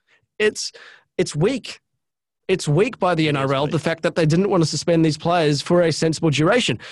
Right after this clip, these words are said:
Speaker 1: The fact that Nathan Cleary went to the media, knowingly lied about breaking this policy and then got caught out. If he's not scrubbed out for a season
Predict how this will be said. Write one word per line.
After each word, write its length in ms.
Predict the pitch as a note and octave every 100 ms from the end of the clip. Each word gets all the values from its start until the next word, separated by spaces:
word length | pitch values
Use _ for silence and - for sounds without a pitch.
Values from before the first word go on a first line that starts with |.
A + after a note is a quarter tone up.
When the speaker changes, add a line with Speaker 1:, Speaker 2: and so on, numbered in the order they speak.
| - -
Speaker 1:
The 80 |
fact 260 | - G3 -
that 140 | B3+
Nathan 340 | F#3 F#3+ F3+ D3+
Cleary 500 | - F3 D3 B2 D#3 - - -
went 220 | D3+ F3+
to 120 | -
the 120 | E3+
media, 460 | C3+ D3 C#3 A#2+ F3+ _ _ _ _ _ _ _ _
knowingly 600 | C#3 E3 F#3+ G#3 G3 E3+
lied 560 | C#3 C#3 C#3+ B2+ A#2 - - _ _ _ _ _ _ _ _ _ _
about 520 | C3+ D#3+ D3 D#3+ - - _ _
breaking 340 | E3+ F#3 G3+ E3+
this 140 | B2+
policy 560 | C#3+ B2+ B2 C3 D3+ - _ -
and 160 | D3+
then 120 | D3+
got 180 | D3 -
caught 260 | - D#3 D3
out. 280 | C3+ C#3 - - -
If 100 | D#3+
he's 220 | D3 G#3+
not 160 | A3 -
scrubbed 320 | - F#3+ D#3+
out 160 | E3+ -
for 140 | E3
a 40 | D3
season 540 | - D#3 C#3+ A#2+